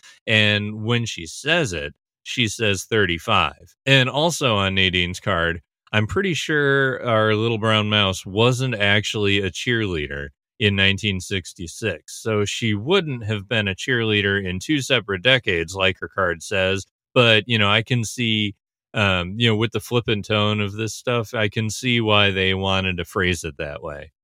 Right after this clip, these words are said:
And then we get stuff like the one-armed man card, you know, and, and on the back they list his real name of Philip Gerard, even though they use two L's in Philip. Um, it says, under accomplishments,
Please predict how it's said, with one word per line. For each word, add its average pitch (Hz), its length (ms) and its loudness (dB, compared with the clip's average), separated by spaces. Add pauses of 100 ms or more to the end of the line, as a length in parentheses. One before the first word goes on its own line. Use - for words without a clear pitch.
(500)
And 139 120 4
then 156 160 0
we 143 120 0
get 120 200 -2
stuff - 400 -4
like 98 400 0
the 101 120 0
one-armed 101 520 2
man 110 380 0
card, 82 400 -2
you 85 100 -2
know, 82 180 -4
and, 92 200 -4
and 123 220 4
on 123 140 4
the 110 60 0
back 135 300 4
they 95 140 2
list 87 260 -4
his 82 180 -6
real 80 220 -6
name 78 220 -8
of 78 100 -10
Philip 80 360 -4
Gerard, 76 540 -6 (360)
even 110 260 2
though 92 140 0
they 87 80 -2
use 87 280 -4
two 98 300 -2
L's 85 380 0
in 80 180 -8
Philip. 78 400 -6 (540)
Um, 92 420 0 (260)
it 123 160 -2
says, 107 540 -2
under 123 240 2
accomplishments, 101 840 -4